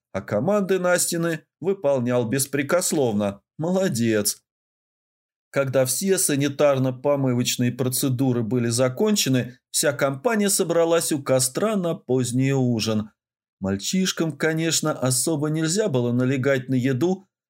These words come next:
но у них были такие голодные глаза, что запрещать что-то ни у кого не хватило строгости. Лена только предупредила: «Ребят,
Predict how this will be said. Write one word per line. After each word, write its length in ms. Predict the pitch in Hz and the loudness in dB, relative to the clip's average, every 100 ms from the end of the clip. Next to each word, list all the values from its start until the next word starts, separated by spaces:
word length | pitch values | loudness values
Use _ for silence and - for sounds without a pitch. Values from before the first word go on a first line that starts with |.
| - | -4
но 160 | 165 | 0
у 60 | 185 | 2
них 240 | 220 190 | 0 0
были 220 | 165 165 | 0 -2
такие 580 | 165 135 127 131 233 226 | 0 0 -2 -2 -2 -2
голодные 640 | 156 160 151 147 127 143 147 | 0 0 2 0 0 -2 0
глаза, 680 | 139 147 131 120 117 104 - _ _ | 2 2 2 0 0 0 -8 _ _
что 220 | - - | -12 -8
запрещать 680 | 101 117 - 101 - 170 196 | -4 -4 -2 0 2 2 2
что-то 460 | 196 - 175 165 160 | 0 0 -2 0 0
ни 140 | 151 | 0
у 140 | 147 135 | 0 0
кого 340 | 139 123 117 | 0 0 2
не 120 | 117 127 | -2 -2
хватило 480 | 135 135 131 147 | 0 0 0 0
строгости. 800 | 160 - 185 135 117 - 107 - _ _ _ _ | 0 0 0 0 -2 -2 -4 -4 _ _ _ _
Лена 300 | 123 226 127 | -6 -4 -4
только 400 | 123 135 135 135 | -2 -2 -2 -2
предупредила: 1080 | 127 135 127 127 127 135 117 117 110 101 - _ _ _ _ _ _ - | -2 -2 0 -2 0 0 0 2 2 0 -6 _ _ _ _ _ _ -6
«Ребят, 500 | 185 127 120 104 | -4 0 0 0